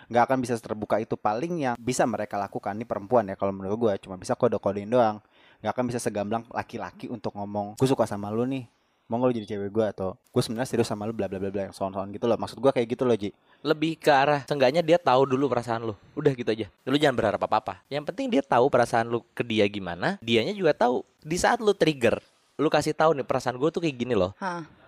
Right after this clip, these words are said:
Speaker 2: Dia pasti ngasih tahu juga. Percaya sama gue. Pasti dia ngasih tahu juga. Even dia nggak ada intention apa-apa, ataupun kalau misalnya dia ada intention, pasti ngasih tahu.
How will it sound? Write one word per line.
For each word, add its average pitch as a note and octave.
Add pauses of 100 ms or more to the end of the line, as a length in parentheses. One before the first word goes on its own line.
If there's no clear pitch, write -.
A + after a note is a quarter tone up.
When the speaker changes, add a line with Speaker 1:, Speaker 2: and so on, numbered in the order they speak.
(120)
Speaker 2:
Dia D3
pasti -
ngasih D#3
tahu A#2
juga. A2 (160)
Percaya C3+
sama A2
gue. F2 (220)
Pasti -
dia C4+
ngasih A#2
tahu G#2
juga. F#2+ (220)
Even F3
dia C#3
nggak B2
ada A2
intention G#2+
apa-apa, G#2+
ataupun C3+
kalau A#2+
misalnya A#2
dia A#2
ada G#2
intention, A#2+
pasti C3
ngasih C#3+
tahu. C#3